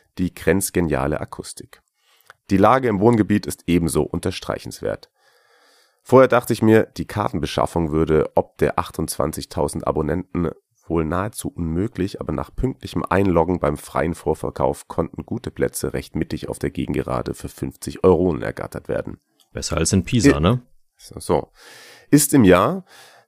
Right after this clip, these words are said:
Speaker 1: zwanzig fünfundzwanzig eh relativ in Ordnung, gerade im Vergleich mit anderen A-Vereinen. Parken ist im recht typisch italienischen Genoa nicht ganz easy. Bei der Ausfahrt Genoa Est stehen jedoch einige Plätze zur Verfügung,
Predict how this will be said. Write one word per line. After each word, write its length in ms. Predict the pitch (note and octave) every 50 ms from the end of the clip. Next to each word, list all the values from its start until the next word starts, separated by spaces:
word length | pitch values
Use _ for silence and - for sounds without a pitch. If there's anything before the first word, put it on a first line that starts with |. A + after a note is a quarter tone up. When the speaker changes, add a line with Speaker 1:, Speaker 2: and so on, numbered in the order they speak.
| _ _ -
Speaker 1:
zwanzig 340 | - F2 F2 F2+ F2 F2
fünfundzwanzig 640 | F2+ F2+ E2+ D#2+ - - E2 G2+ G#2+ G#2+ - - _ -
eh 80 | D#3+
relativ 480 | C#3+ - - - - - - - - -
in 100 | F2 -
Ordnung, 420 | - E2 F2 - F#2 F2+ F2+ - _
gerade 400 | - - D2 D2 D2 D#2+ D#2+ D2+
im 100 | D2+ D#2+
Vergleich 460 | - - D#2 - - C#2+ D2 D2 -
mit 160 | - - -
anderen 460 | - D2+ D#2 C#2+ - B1+ C2 C2 C2 - _
A-Vereinen. 880 | - C#2 G#1+ - - - - - - A#1 A#1 A1+ G#1+ G#1+ - - _ _ _ _ _ _ _ _ _ _ _ _ _ _ _ -
Parken 240 | C3 C3+ E3 - D3
ist 160 | A#2+ A#2+ -
im 180 | - F2+ F#2 F2+
recht 340 | E2 D#2+ E2 F2 - - -
typisch 340 | - F2+ - - F2+ -
italienischen 720 | - - - F2 D#2 D#2 D2+ D#2 D#2+ - - D#2+ D#2 D#2 D2+
Genoa 420 | D#2 E2 E2 E2+ F2 E2 D#2+ D#2+
nicht 240 | D#2+ E2 - - -
ganz 260 | - D#2 A#2 D3+ - -
easy. 420 | A#2+ A#2 A#2 A#2+ A#2 A#2 B2+ - - -
Bei 160 | - E2+ D#2+
der 180 | E2 D#2+ - -
Ausfahrt 460 | F2+ G2 - - F2+ E2+ - - _
Genoa 560 | - - F#2 F2+ F#2 F#2 E2+ D#2+ D#2 - - -
Est 440 | - G2+ A#2 D#3 - - - - - -
stehen 360 | - - - - - E2 E2 D#2+
jedoch 300 | D#2 D#2+ D#2+ - - - _
einige 320 | - F2+ F#2 E2+ D#2 D#2+
Plätze 400 | - - - F2 F#2 - - F#2
zur 160 | - - F2
Verfügung, 540 | - F#2+ E2+ - - A2 A2 A#2+ A#2 A#2 -